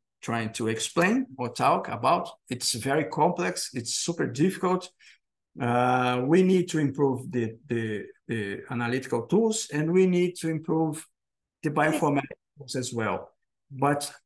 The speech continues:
as I can say now, we are in a next level, you know, um,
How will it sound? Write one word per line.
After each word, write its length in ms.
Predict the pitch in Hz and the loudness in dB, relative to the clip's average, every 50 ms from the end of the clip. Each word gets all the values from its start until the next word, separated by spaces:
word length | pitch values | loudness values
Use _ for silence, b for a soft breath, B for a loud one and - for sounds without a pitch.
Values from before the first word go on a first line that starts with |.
| _ _ - | _ _ -4
as 400 | 131 123 123 - - - - - - | -4 -2 -2 -2 -4 -4 -6 -8 -10
I 120 | 120 123 | -10 -12
can 260 | 120 - - 139 139 - | -10 -6 -4 -4 -4 -2
say 220 | - - 190 190 | -2 0 2 2
now, 420 | 175 165 160 160 165 170 165 170 - | 4 4 6 6 6 4 2 0 -2
we 160 | 143 147 143 147 | 0 2 2 4
are 120 | 147 151 | 4 2
in 140 | 151 151 151 | 2 0 0
a 80 | 147 131 | -2 -2
next 720 | 131 135 139 147 160 170 180 170 - - - - - - _ | -2 -2 -2 0 0 0 -2 -2 -4 -4 -6 -6 -10 -10 _
level, 640 | 143 131 135 147 147 135 123 113 110 - - - - - 175 | -6 -2 0 0 0 0 0 -2 -2 -4 -6 -12 -14 -10 -8
you 140 | 120 120 123 | -4 -2 0
know, 320 | 143 151 160 160 - - | 2 4 4 2 2 0
um, 540 | 147 127 120 120 120 117 117 113 107 98 | -2 -4 -2 -2 -2 -4 -4 -4 -6 -8